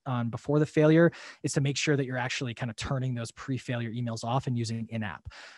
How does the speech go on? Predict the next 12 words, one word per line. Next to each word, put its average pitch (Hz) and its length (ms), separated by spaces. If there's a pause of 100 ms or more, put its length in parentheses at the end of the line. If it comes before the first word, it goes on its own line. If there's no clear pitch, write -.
(140)
Now, 151 260 (140)
afterwards, 175 760
uh, 135 140
smart 180 320
retries, 160 500
just - 160
make 170 140
sure - 120
they're 165 120
turned 156 420
on 147 480
inside, 139 600